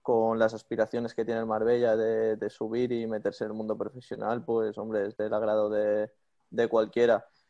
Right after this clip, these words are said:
Sí que es cierto pues que tuvimos una,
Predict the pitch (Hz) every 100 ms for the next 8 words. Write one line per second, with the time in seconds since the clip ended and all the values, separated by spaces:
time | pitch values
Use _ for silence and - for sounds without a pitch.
0 | _ - 113 110 - 113 120 110 113 -
1 | 117 117 113 117 117 120 117 113 117 113
2 | 113 113 113 113 113 110